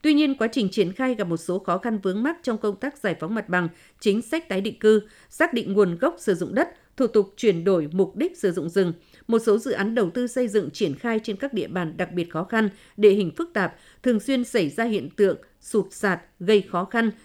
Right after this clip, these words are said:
cho quá trình thi công, ảnh hưởng tiến độ giải ngân dự án.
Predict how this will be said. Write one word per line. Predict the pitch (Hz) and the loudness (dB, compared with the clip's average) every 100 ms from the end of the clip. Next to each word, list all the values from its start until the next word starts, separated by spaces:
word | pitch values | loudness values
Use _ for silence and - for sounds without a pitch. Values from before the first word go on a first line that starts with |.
| _ | _
cho | - | -6
quá | 214 208 | -2 -2
trình | 208 147 | -2 -4
thi | 214 | -6
công, | - 214 208 - - _ | 0 0 0 -6 -20 _
ảnh | 240 | 0
hưởng | 190 214 185 | 2 2 2
tiến | 165 202 220 | 0 0 2
độ | 240 151 | 0 -2
giải | 165 185 | -2 -2
ngân | 143 185 185 | 0 -2 -2
dự | 165 180 | -4 -6
án. | - 165 | -4 -4